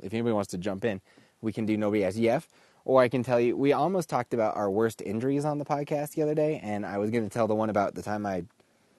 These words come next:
I got messed up, but, uh, they were like, "No, we've heard it." <laughs> I was like, "Okay, fine. I'll go, I'll go tell it on Wis-, Wisdom then, okay? 'Cause they haven't heard it."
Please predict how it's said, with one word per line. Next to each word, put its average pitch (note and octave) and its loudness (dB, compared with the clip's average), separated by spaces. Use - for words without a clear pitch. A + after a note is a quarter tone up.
I A2 -2
got G2+ 0
messed G#2+ -2
up, A#2+ -2
but, G2 4
uh, F#2 2
they G#2 -2
were G2 2
like, G2 -2
"No, B2+ -2
we've B2+ 0
heard F2+ -2
it." F3 0
<laughs> - -8
I F#3 0
was - -4
like, - -12
"Okay, A2+ -4
fine. G2+ -10
I'll G#2 -4
go, A2+ 0
I'll A#2+ 4
go C#3+ 2
tell C3+ 4
it B2+ 4
on C3+ 2
Wis-, D#3 0
Wisdom C3+ 2
then, E2+ -8
okay? A2 0
'Cause B2+ -6
they B2+ 6
haven't B2+ 0
heard C3 2
it." - -10